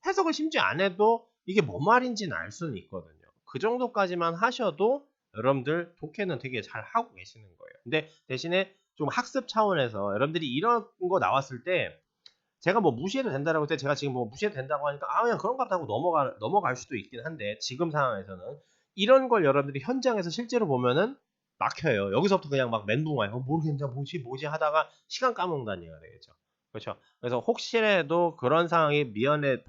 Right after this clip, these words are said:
뭐 발-, 발생하는 걸 미연에 방지하고자 학습 차원에서 알아두실 필요는 있어요.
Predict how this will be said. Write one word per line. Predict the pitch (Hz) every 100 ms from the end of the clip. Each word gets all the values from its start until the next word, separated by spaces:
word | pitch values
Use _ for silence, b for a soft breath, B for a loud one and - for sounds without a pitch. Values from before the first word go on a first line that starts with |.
| _
뭐 | 104 95 -
발-, | - -
발생하는 | 113 156 151 139
걸 | 113 113
미연에 | 110 135
방지하고자 | 123 - 113 143 127 104 117 127 B B _
학습 | 233 - 240
차원에서 | 196 156 131
알아두실 | 85 113 127 117 113
필요는 | - - 165 117 85
있어요. | - -